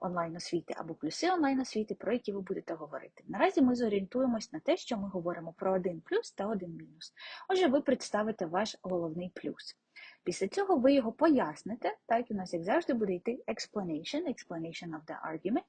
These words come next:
ви поясните, чому це є плюсом, і дасте свій приклад. Окрім того, якщо ви хочете додати ще якісь плюси або додати ще щось, що стосуватиметься того, що ви вже обговорили в параграфі,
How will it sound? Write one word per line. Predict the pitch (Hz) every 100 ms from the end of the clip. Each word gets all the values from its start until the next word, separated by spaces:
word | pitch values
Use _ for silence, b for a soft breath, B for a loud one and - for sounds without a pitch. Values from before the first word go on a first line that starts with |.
| -
ви | 196
поясните, | - 170 175 - 180 -
чому | - 196 190
це | 165
є | 160 -
плюсом, | 180 - 359 - B B B B -
і | 415 -
дасте | 208 190 - 269
свій | - 220 -
приклад. | - 160 - - - _ B B B
Окрім | 190 311 427 -
того, | 320 294
якщо | 214 - 277
ви | 330
хочете | 269 254 240 208
додати | 185 160 - -
ще | - - - 285
якісь | 285 269 - 269
плюси | - 240 233 240
або | 208 190
додати | 226 214 202 202
ще | 190 - 208 196
щось, | - 175
що | - -
стосуватиметься | - 190 196 185 185 175 175 -
того, | - 190 175
що | - 170
ви | 170
вже | 170
обговорили | 160 - 165 160 160
в | 160 -
параграфі, | 170 339 339 285